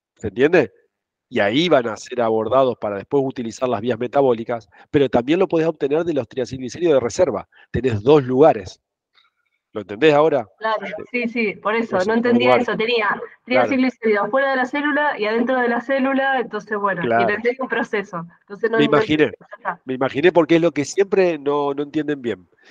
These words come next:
Speaker 1: Por eso después, si me escriben, les mando un material, porque lo tengo que buscar, pero lo tengo, está re bien explicado, que no, es de otro libro. Eh, nada, por ahí les puede servir.
Speaker 2: Bien,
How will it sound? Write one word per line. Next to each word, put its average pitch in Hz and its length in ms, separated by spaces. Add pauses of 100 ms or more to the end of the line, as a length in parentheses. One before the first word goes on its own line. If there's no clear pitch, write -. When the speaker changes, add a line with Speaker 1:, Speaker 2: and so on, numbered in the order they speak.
(100)
Speaker 1:
Por 139 160
eso 160 160
después, 170 400
si - 160
me 131 120
escriben, 208 420
les 123 160
mando 190 280
un 165 60
material, 135 400
porque 120 320
lo 127 120
tengo 185 120
que 180 80
buscar, 160 320
pero 120 160
lo 123 120
tengo, 180 200
está 170 160
re 170 140
bien 190 120
explicado, 139 500
que 120 120
no, 143 200 (280)
es 160 160
de 165 80
otro 170 300
libro. 107 420 (1300)
Eh, 98 340 (400)
nada, 104 200
por 117 160
ahí 143 60
les 156 100
puede 170 180
servir. 143 320
Speaker 2:
Bien, 175 100